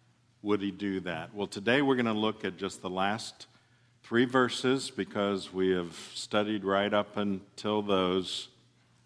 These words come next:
And we're, we're going to, to see, uh, several aspects here. We are going to see, uh, the law, the prophets and their message, and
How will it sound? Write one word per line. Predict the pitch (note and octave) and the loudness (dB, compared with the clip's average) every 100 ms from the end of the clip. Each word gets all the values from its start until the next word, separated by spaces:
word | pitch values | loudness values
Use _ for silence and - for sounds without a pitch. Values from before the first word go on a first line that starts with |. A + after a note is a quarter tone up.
| _ _ _ _ _ _ _ _ - - - | _ _ _ _ _ _ _ _ -20 -10 -2
And | G2+ | 6
we're, | A2 A2 G#2+ | 8 8 6
we're | A#2 | 4
going | A2 A#2 A#2 | 6 6 6
to, | G#2 G2+ G2+ - | 6 6 4 -2
to | - | -2
see, | G2 - - C#3 B2 G#2+ - - - - | -2 2 8 10 10 8 2 -20 -20 0
uh, | G#2 G2+ G2+ A2 - | 4 6 4 0 -4
several | - - C3+ D3 D3+ D3+ D#3+ | -4 2 6 6 6 4 4
aspects | A#2+ A2+ - - G#2 G2+ - | 4 4 0 -2 0 0 -4
here. | - A2 A#2+ | -2 2 2
We | A#2 G#2 | 4 4
are | G#2 | 4
going | G#2 G#2+ | 2 2
to | G2 | 0
see, | - G#2+ G2+ F#2+ - - - | -2 2 2 0 -6 -20 -4
uh, | G2 F#2 F2+ | -2 -2 -4
the | F#2 | -4
law, | F2 F#2+ G#2+ C#3+ F#3 - - _ _ _ _ _ _ _ _ _ | 0 4 6 6 2 -4 -18 _ _ _ _ _ _ _ _ _
the | F2 | -12
prophets | - - A#2+ B2+ D3 - G#2+ | -8 2 4 4 -2 -4 -2
and | G#2+ | 2
their | A#2+ | 4
message, | C3 C#3 C#3 E3 F3 - - - - _ _ _ _ _ | 4 2 2 0 0 -2 -6 -10 -18 _ _ _ _ _
and | G#2 G#2 A#2 D3+ | -4 0 0 -2